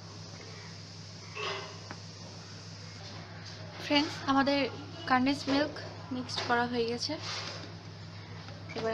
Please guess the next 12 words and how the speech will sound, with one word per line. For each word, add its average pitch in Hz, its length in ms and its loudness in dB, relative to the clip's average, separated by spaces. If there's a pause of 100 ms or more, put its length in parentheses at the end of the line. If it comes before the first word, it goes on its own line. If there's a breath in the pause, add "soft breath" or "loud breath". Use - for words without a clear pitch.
আমরা 220 200 0
এটাকে 233 280 -4 (1400)
ফ্রিজারে 233 500 6
দিব 202 120 0 (140)
বক্স 214 220 4 (120)
করে। 196 160 -4 (2250)
এইভাবে 262 380 0 (1800)
আমাদের 233 280 -2 (120)
এটা 240 180 -4 (2000)
একটি 240 220 -4 (120)
বক্সে 214 480 -6 (1900)
ঢেলে 226 360 4